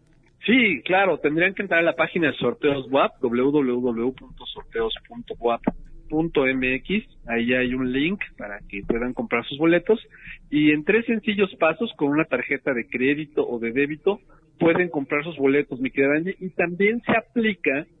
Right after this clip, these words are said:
el, la promoción que estamos dando hasta ahorita, que compras dos boletos y te regalamos uno. Entre más boletos compres, más boletos te llevas de regalo.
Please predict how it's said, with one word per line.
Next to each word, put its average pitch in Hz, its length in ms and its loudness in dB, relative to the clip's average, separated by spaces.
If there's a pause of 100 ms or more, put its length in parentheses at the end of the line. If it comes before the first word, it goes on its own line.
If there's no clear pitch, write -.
(360)
el, 127 340 0
la 127 120 2
promoción 135 460 0
que - 80 -6
estamos 175 340 -2
dando 180 240 0
hasta 165 200 -2
ahorita, 175 420 0
que 117 160 -8
compras 165 440 -2
dos 175 160 -4
boletos 180 380 2
y 208 80 -6
te 123 120 -4
regalamos 117 580 -2
uno. 107 180 -8
Entre 107 180 -6
más 127 180 -2
boletos 156 400 2
compres, 180 420 0 (420)
más 131 280 -2
boletos 127 400 0
te 120 80 -10
llevas 110 260 0
de 107 80 -4
regalo. 90 300 -6